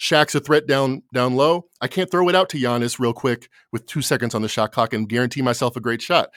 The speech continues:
That's what Kobe can bring to a team. So I think that asset, and I've talked about this for a, in a lot, a lot of years, I prefer Larry Bird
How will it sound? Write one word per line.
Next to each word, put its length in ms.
That's 160
what 120
Kobe 280
can 180
bring 300
to 160
a 60
team. 260
So 140
I 60
think 240
that 240
asset, 440
and 140
I've 80
talked 220
about 340
this 160
for 180
a, 40
in 80
a 40
lot, 280
a 80
lot 160
of 80
years, 340
I 60
prefer 280
Larry 260
Bird 540